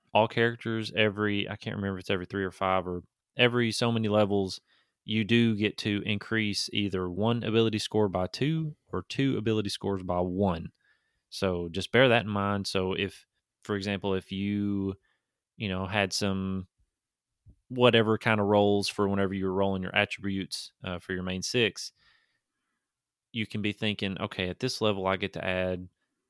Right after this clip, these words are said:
two to whatever I want, or this one gets a boost." So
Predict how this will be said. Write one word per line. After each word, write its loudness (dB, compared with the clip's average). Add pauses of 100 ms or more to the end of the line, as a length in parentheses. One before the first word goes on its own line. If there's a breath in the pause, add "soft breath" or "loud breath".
(520)
two 0 (180)
to -4
whatever 2
I 4
want, 0
or -2
this 0
one -2
gets -2
a -2
boost." -2
So 0